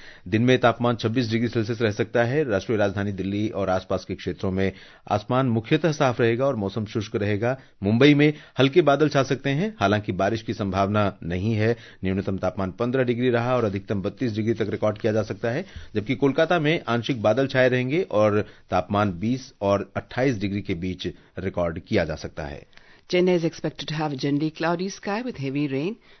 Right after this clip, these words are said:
Speaker 2: The minimum temperature was twenty-two degrees Celsius, maximum will be around twenty-six. Bengaluru is also expected to have generally cloudy sky with light rain. The minimum temperature was eighteen degrees Celsius, maximum will be around twenty-six.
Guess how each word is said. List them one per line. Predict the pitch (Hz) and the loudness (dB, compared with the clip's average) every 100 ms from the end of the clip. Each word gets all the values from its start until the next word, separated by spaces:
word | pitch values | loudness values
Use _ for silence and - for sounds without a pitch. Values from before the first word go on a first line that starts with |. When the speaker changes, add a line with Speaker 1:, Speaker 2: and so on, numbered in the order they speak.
| - | -6
Speaker 2:
The | 143 | -4
minimum | 151 147 139 135 | -2 -2 -4 -6
temperature | 170 170 165 - 220 | -6 -6 -8 -8 -4
was | 165 156 165 | -2 -4 -6
twenty-two | - 135 131 151 147 | -8 -8 -8 -6 -6
degrees | 143 147 | -4 -6
Celsius, | - 165 165 180 190 | -6 -8 -6 -8 -8
maximum | 139 131 - 139 131 | -8 -8 -8 -8 -6
will | 123 | -4
be | 123 | -4
around | 127 135 131 | -4 -6 -8
twenty-six. | 120 127 226 - - - - - - | -10 -6 -6 -6 -12 -20 -20 -8 2
Bengaluru | 170 175 175 175 | 4 6 6 4
is | 165 | 4
also | 156 165 | 0 -4
expected | 151 151 - 151 | -6 -8 -8 -6
to | 147 | -4
have | 139 139 | -4 -2
generally | 139 139 156 | -2 -2 -4
cloudy | 139 143 135 | -2 -2 -4
sky | - 135 | -6 -6
with | 123 127 | -6 -4
light | 127 123 120 | -4 -4 -6
rain. | 147 180 | -6 -4
The | 131 | -2
minimum | 135 135 135 | -2 -2 -4
temperature | 151 151 - 147 | -6 -6 -6 -8
was | 143 - | -8 -8
eighteen | 143 156 151 | -4 -4 -4
degrees | 139 139 160 | -6 -8 -8
Celsius, | 156 - 262 | -8 -10 -8
maximum | 139 131 139 127 | -8 -6 -6 -6
will | 131 | -6
be | |
around | 120 123 123 | -4 -6 -6
twenty-six. | 117 113 - 262 | -10 -8 -6 -8